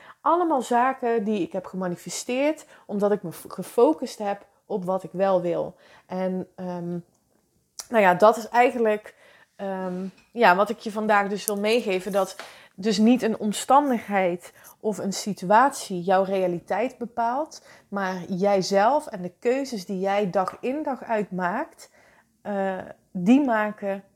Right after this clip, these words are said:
wat jouw realiteit is. En, ehm, om daar even tot slot aan toe te voegen, jouw gedachtes, dat heb ik ook in de vorige podcast gezegd, maar dat is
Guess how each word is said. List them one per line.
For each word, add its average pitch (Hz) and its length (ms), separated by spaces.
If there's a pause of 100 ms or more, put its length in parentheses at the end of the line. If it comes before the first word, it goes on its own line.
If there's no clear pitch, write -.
wat 196 200
jouw 180 200
realiteit 175 680
is. - 340 (400)
En, 190 380 (100)
ehm, 185 540 (640)
om 220 180
daar 208 160
even 190 240
tot 190 180
slot 233 440 (160)
aan 185 180
toe 285 180
te 285 120
voegen, 240 480 (380)
jouw 202 240
gedachtes, 175 920
dat 180 120
heb 180 100
ik 185 80 (260)
ook 220 180
in 220 60
de 202 80
vorige 190 260
podcast 185 440
gezegd, 180 260
maar 185 120
dat 208 160
is 196 100